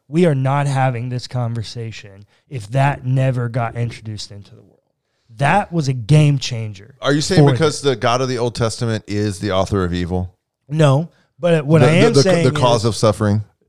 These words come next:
Speaker 1: What I am saying is that in some places, and they are unfortunately some of the most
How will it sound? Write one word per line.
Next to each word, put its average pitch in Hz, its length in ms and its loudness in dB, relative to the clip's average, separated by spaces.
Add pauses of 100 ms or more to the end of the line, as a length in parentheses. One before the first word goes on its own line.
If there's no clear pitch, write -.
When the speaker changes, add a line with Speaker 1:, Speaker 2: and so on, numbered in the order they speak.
Speaker 1:
What 156 280 2
I 151 100 2
am 202 220 2
saying 160 400 0
is 117 240 -2
that 139 280 0
in 156 200 -2
some 202 400 0
places, 143 960 -4 (160)
and 143 480 0
they 156 300 0
are 147 300 2
unfortunately 139 1000 -2
some 143 280 -6
of 131 180 -4
the 139 120 -4
most 135 600 -8